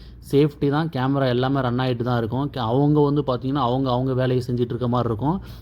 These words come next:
இவங்க வந்து சைடுல யாருக்கும் தெரியாத மாதிரி இவங்க வந்து பண்ற இடத்துல இவங்க வந்து நோட்டீஸ் பண்ணாத மாதிரி இருக்கும். இவங்க வந்து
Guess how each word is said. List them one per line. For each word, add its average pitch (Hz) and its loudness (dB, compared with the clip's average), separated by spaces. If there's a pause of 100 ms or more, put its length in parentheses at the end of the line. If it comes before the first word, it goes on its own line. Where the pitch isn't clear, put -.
இவங்க 156 4
வந்து 143 2
சைடுல 143 0
யாருக்கும் 127 0
தெரியாத 131 0
மாதிரி 127 0 (260)
இவங்க 139 4
வந்து 143 2
பண்ற 135 0
இடத்துல 131 -2
இவங்க 143 2
வந்து 139 0
நோட்டீஸ் 139 0
பண்ணாத 131 0
மாதிரி 123 2
இருக்கும். 110 -6 (340)
இவங்க 127 2
வந்து 131 0